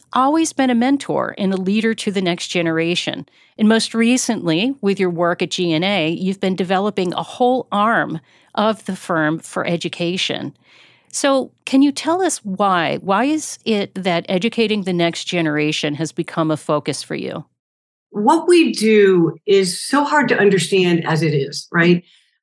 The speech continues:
Speaker 2: It is so incredibly energizing to sit in a room of smart young designers who are just exploring and figuring out who they are,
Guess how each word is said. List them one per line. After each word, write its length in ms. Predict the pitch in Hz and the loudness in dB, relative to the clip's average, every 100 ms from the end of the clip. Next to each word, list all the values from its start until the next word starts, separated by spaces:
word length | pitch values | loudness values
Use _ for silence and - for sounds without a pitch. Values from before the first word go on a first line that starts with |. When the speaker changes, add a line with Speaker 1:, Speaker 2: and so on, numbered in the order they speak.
| - | 0
Speaker 2:
It 160 | 262 | 4
is 180 | 269 - | 4 2
so 600 | - - 247 233 247 277 | -2 0 4 6 4 2
incredibly 1000 | 226 226 180 - 208 202 190 202 202 - 180 | 2 0 0 0 2 2 2 2 2 0 2
energizing 800 | 180 165 165 156 151 151 143 139 | 4 4 2 0 0 -2 -2 -2
to 140 | 160 | -2
sit 340 | - - 196 196 | 0 2 2 2
in 120 | 190 | 0
a 60 | |
room 520 | 180 165 156 147 143 143 - - - | 2 2 4 2 0 -2 -8 -18 0
of 140 | 170 | 2
smart 640 | 147 - 185 190 202 214 - | 2 -2 2 4 6 4 0
young 400 | 175 190 180 180 | 2 4 4 4
designers 640 | 175 165 165 165 156 151 | 4 2 2 2 2 0
who 160 | - 180 | 0 0
are 80 | 170 | 2
just 300 | 170 220 - | 0 -2 -2
exploring 920 | - - - 180 190 190 156 - - | -4 -4 0 2 6 4 4 0 -4
and 280 | 170 175 170 | 2 4 4
figuring 480 | - 196 208 190 180 | 4 4 4 4 4
out 200 | 170 160 | 2 0
who 160 | 196 196 | 0 2
they 160 | 185 | 4
are, 420 | 160 160 156 156 | 4 4 2 -2